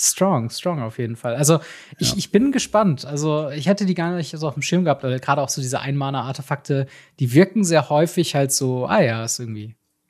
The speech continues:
Speaker 1: brauchst du nicht, gerade in Commander sind ja so Ein-Mana-Spells immer etwas zu übersehen, aber das
Speaker 2: Seit
Speaker 1: klingt schon
Speaker 2: Ursas
Speaker 1: ziemlich
Speaker 2: Saga
Speaker 1: strong.
Speaker 2: nicht unterschätzen.
Speaker 1: Ursas Saga regelt hier an dieser Stelle.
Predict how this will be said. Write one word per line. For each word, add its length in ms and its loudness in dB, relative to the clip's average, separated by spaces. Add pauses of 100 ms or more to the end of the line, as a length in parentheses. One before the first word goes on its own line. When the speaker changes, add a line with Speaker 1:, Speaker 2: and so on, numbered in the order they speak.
(260)
Speaker 1:
brauchst 260 6
du 60 8
nicht, 260 2
gerade 200 0
in 80 -4
Commander 340 -2
sind 120 -2
ja 80 -2
so 120 -2
Ein-Mana-Spells 840 -4
immer 320 -4
etwas 360 -2 (340)
zu 180 0
übersehen, 540 2
aber 600 -4
das 380 -2
Speaker 2:
Seit 220 0
Speaker 1:
klingt 180 4
schon 80 6
Speaker 2:
Ursas 220 2
Speaker 1:
ziemlich 160 2
Speaker 2:
Saga 160 4
Speaker 1:
strong. 160 2
Speaker 2:
nicht 260 0
unterschätzen. 720 -4 (160)
Speaker 1:
Ursas 380 6
Saga 560 2
regelt 420 2
hier 140 -6
an 80 -8
dieser 180 -8
Stelle. 500 -10